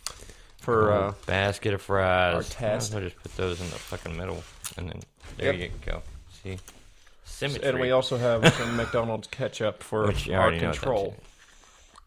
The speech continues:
Speaker 2: is.
Speaker 1: So let's just get into this.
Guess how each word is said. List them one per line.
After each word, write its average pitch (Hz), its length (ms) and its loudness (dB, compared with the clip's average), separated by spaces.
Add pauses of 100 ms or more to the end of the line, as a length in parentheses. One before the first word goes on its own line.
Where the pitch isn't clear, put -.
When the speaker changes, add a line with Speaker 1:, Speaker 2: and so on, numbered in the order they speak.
(680)
Speaker 2:
is. - 80 -20
Speaker 1:
So 110 120 -6
let's 120 200 -10
just 202 240 -12 (300)
get - 180 -8
into 139 240 -10
this. 107 180 -14